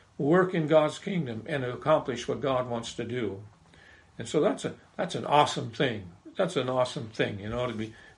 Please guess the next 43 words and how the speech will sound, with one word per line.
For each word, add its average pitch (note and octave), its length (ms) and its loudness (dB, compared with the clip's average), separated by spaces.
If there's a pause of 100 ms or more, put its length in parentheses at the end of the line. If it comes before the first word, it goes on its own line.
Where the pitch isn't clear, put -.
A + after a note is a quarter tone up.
we're D#3 100 -4
dedicated. A2+ 760 2 (360)
We're - 80 -4
not G#3 220 2
just - 240 -4
out B2 220 4
here B2 180 0
doing B2 320 -4
things B2+ 320 -2
on A#2 160 0
our - 120 -2
own C#3 360 2
and, G2+ 300 -8
and, G#2+ 440 -4 (180)
you A#2+ 140 -6
know, C3 160 -2
uh, - 260 -4
this, B2+ 220 -10
this A#2+ 220 -10
is A2 100 -10
a G#2+ 80 -4
good B2 180 -2
idea. B2+ 540 2
No, C#3+ 200 2
this D#3 220 -2
is E3 60 -6
a A2 80 -2
God D3+ 300 2
idea, G2+ 520 -2 (440)
and C3+ 140 -6
this C3+ 200 -6
is B2 120 -8
a A#2 40 -6
provision C3+ 560 0
that A2+ 120 -4
God A2 360 -2
gives C#3 440 2 (340)
so - 180 -6
that B2 140 -2
we A#2+ 260 -4
can B2 380 -2
fulfill C#3+ 460 2
it. G#2+ 100 -8